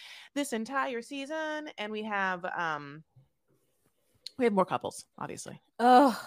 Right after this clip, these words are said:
Speaker 2: yeah, we do. It's ninety Day Fiancé is just so, I, I love Before, I love Toe, but regular ass, they're already here. Ninety Day Fiancé is just, like, wonderful. And again, I will say it again. Nicole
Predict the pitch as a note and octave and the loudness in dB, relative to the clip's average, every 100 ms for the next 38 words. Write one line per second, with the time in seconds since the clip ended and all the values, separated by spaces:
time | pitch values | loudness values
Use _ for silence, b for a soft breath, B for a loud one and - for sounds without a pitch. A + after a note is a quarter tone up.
0 | - G3 F#3 F#3 E3 E3+ F3 A#3+ B3 C4+ | -2 2 4 2 2 2 6 4 6 4
1 | F4+ A4 G#4+ C#4+ A#3 B3 A3 F#3+ - - | 6 4 2 2 4 4 2 0 -8 0
2 | G#3 F#3+ A3 B3 C4 D#4 F4 C4+ A3+ A3 | 4 6 8 8 10 10 10 6 4 6
3 | A#3 B3 - G#3+ - G3 G#3 G3 F#3 F#3 | 6 2 -2 -2 2 6 8 8 6 6
4 | F#3 F3 G3+ F#3 F3+ F3+ b b b G#3 | 2 2 0 2 2 0 b b b 0
5 | G#3+ A3+ C4+ D4 D4+ C4+ A#3 A3 G#3+ G#3 | 2 4 6 6 6 6 6 4 2 0
6 | G#3 F#3+ G#3 A3 A#3+ B3+ B3+ B3 - A3 | 0 0 2 6 6 6 0 -4 -2 2
7 | G3+ G3 G3 G3 - _ _ - G#3 G#3+ | 4 4 4 0 -6 _ _ -6 -2 0
8 | A3 G#3 G3 F#3+ G3 G3 F3+ F#3 F#3 F3+ | 0 0 -2 -4 -2 -4 -2 -6 -4 -4
9 | E3+ F3 F3+ E3+ - E3+ A3 A3 - B | -4 -6 -10 -10 -4 -2 0 -4 -6 B
10 | B - A#3 A3 A#3 F3 E3 - _ _ | B 0 6 6 4 0 -8 -16 _ _
11 | G3 F#3+ G3 - A3 A3 A3 G#3+ F3 C#3 | 4 6 4 4 4 6 4 4 0 -2
12 | C3 _ _ _ _ _ _ _ _ _ | -12 _ _ _ _ _ _ _ _ _
13 | _ _ _ - A3 G#3+ - A3+ A#3 C4+ | _ _ _ 6 8 8 10 10 12 10